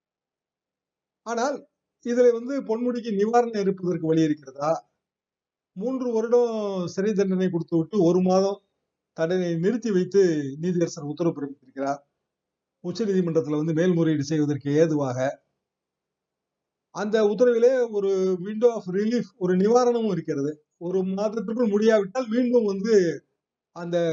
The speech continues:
காலகட்டத்தை நீட்டித்துக் கொள்வதற்கும் ஒரு ஓப்பனிங், ஒரு திறப்பு அதுல இருக்கிறது. அது பொன்முடிக்கான ஒரு ரிலீஃப் தான். பொன்முடி அவர்களுக்கும் அவரது மனைவி அவர்களுக்கும் உடனே சிறை செல்ல வேண்டியதில்லை என்பது ஒரு ரிலீஃப்.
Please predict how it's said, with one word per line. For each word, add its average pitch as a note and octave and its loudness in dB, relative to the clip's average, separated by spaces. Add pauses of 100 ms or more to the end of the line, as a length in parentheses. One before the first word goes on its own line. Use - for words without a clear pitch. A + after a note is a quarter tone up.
(140)
காலகட்டத்தை F#3 0 (280)
நீட்டித்துக் G#3 0
கொள்வதற்கும் E3+ 2 (180)
ஒரு D#3+ 0 (680)
ஓப்பனிங், F#3+ -6
ஒரு D3+ -4 (120)
திறப்பு G#3+ 2
அதுல D#3+ -2 (120)
இருக்கிறது. C#3 -8 (600)
அது G3+ -4 (340)
பொன்முடிக்கான E3 -2
ஒரு C#3 -4
ரிலீஃப் D#3 0
தான். D#3 -10
பொன்முடி D#3 0
அவர்களுக்கும் D3+ 0
அவரது E3+ 2
மனைவி D#3+ 2
அவர்களுக்கும் D3 -2 (340)
உடனே A3+ -4
சிறை G#3 -2
செல்ல G#3 -2
வேண்டியதில்லை F#3+ 0
என்பது F#3 0
ஒரு D#3+ 2
ரிலீஃப். D3+ 0